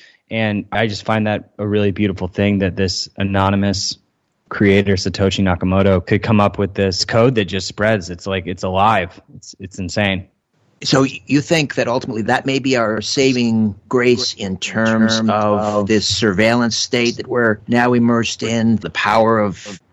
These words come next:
Speaker 2: corporate, uh, entities, that we may be able to circumvent
Speaker 1: Mm-hmm.
Speaker 2: all of that through
Speaker 1: Yeah.
Speaker 2: blockchain and,
Speaker 1: Yes.
Speaker 2: and crypto?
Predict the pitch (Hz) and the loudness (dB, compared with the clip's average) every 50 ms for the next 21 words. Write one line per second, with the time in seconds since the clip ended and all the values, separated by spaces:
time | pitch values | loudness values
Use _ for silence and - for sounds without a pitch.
0 | _ - - 120 117 104 - - 110 107 113 - - - - 107 101 92 - - | _ -8 -6 -4 -4 -4 -4 -2 -2 -2 -2 -4 -6 -4 -2 -2 -2 -2 0 0
1 | 113 113 107 - 113 - - 120 117 113 110 107 - - - - - _ _ _ | 0 0 0 -2 -4 -2 0 2 2 2 2 0 -2 -4 -6 -6 -8 _ _ _
2 | - - - - _ _ _ _ _ - 113 110 117 - - 113 120 117 113 120 | -20 -20 -20 -20 _ _ _ _ _ -2 0 0 0 0 0 0 2 4 4 6
3 | 120 127 110 127 117 117 113 120 104 104 - - - 127 - 123 104 95 80 110 | 6 4 4 2 2 2 2 0 -2 -4 -4 -4 -4 -2 0 0 0 0 0 0
4 | 110 - - 120 - - - - 120 123 123 120 110 127 123 123 127 170 - _ | 0 0 0 0 -4 -6 -6 -4 -2 -2 -2 0 0 0 0 0 0 -4 -8 _
5 | _ _ _ _ _ _ - - 120 117 117 127 - - 113 117 170 120 120 - | _ _ _ _ _ _ -8 -2 0 2 4 4 4 4 4 4 2 0 -2 -2
6 | 135 131 131 135 135 110 104 101 175 175 160 135 104 - 107 - - 139 135 - | -4 -4 -2 -2 -2 -2 2 4 6 6 6 4 2 0 -6 -8 -8 -8 -8 -8
7 | - 139 139 160 | -8 -10 -10 -10